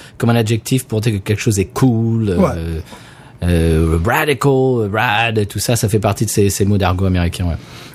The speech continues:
Speaker 2: Alors là,
Speaker 1: Dank.
Speaker 2: tu vois, à la, à la, à la décoction, je dirais, ce que j'apprécie, c'est qu'elle est évolutive. Et là, je sens, euh, et je viens de, d'avoir une, une gorgée, là, et c'est, ça m'a enveloppé le dessus de la langue immédiatement.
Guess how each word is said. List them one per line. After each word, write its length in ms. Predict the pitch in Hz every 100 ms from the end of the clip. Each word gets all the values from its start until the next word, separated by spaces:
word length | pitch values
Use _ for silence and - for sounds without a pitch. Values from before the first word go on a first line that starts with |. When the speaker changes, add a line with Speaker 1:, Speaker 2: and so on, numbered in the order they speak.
| -
Speaker 2:
Alors 140 | 170
là, 100 | 180 220
Speaker 1:
Dank. 60 |
Speaker 2:
tu 120 | 220 170
vois, 220 | 175 190
à 40 |
la, 180 | 160 143 135 135 -
à 80 | 156
la, 80 | 151
à 60 | 175
la 80 | 160
décoction, 760 | 262 - 214 - - 247 254
je 100 | 160
dirais, 320 | 156 160 170 240 151 _ _ _ _ _ _ _ - -
ce 100 | -
que 100 | 170
j'apprécie, 460 | 175 170 185 202 214
c'est 80 |
qu'elle 80 | 190
est 80 | 147
évolutive. 560 | 160 143 147 190 208 208 - - - - - - _ _
Et 100 | 180
là, 280 | 175 190 196
je 120 | 143
sens, 380 | 156 - 185 190 202
euh, 160 | 151 143 143 131 - - - - -
et 540 | 147 127 131 131 131 -
je 160 | 135 160
viens 200 | 160 170
de, 120 | 156
d'avoir 340 | 151 156 151
une, 120 | 139
une 180 | 131 127
gorgée, 480 | 131 156 143 160 170
là, 80 | 156
et 60 | 139
c'est, 260 | 156 135 - - - -
ça 120 | -
m'a 120 | 160
enveloppé 440 | 165 160 165 160 175
le 140 | 151
dessus 320 | 143 160 180
de 60 | 156
la 100 | 156
langue 200 | 160 156
immédiatement. 640 | 147 143 147 151 151 175